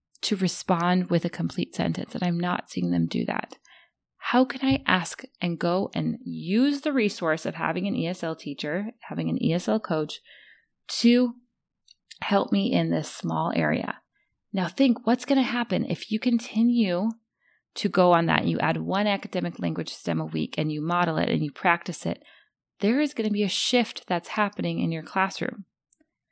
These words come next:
because you're keeping that expectation high, but you're giving them the scaffold and supports they need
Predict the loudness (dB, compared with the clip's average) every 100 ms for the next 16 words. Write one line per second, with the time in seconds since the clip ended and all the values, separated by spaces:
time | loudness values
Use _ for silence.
0 | _ _ -2 0 2 2 2 0 -2 2
1 | 2 2 2 0 -2 -6 -2 -2 -2 -2
2 | 0 0 0 0 -2 0 2 2 0 -4
3 | -6 -6 -4 -2 -2 -2 -4 -4 -4 -2
4 | -2 -2 -2 0 2 2 2 -2